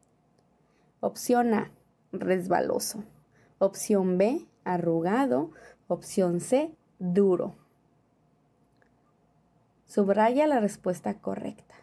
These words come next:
Subrayar significa que vas a dibujar una línea debajo de la respuesta que tú consideres que es la correcta. Ahora vámonos con la página veintitrés.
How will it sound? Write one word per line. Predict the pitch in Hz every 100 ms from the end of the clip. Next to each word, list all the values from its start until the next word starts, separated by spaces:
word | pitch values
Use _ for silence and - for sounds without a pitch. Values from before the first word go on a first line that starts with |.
| _ _
Subrayar | 214 214 202 208 202 294
significa | 277 233 214 214 220 233 220
que | 202
vas | 196 214
a | 240
dibujar | 208 180 196 196
una | 202 202
línea | 185 190 220 285 453 - _ _ _ -
debajo | 202 196 196 214
de | 214
la | 185
respuesta | 180 175 - 190 - 214
que | 208
tú | -
consideres | 196 214 208 185 190 214 214
que | 180 190
es | 190
la | 202
correcta. | 202 - 190 196 202 _ _ _ _ _ _ _ _ _ _ _ _ _ -
Ahora | 196 220 240 254 247
vámonos | 214 202 208 214
con | 202 190
la | 185
página | 240 233 285 277
veintitrés. | 247 240 247 247 - 208 - -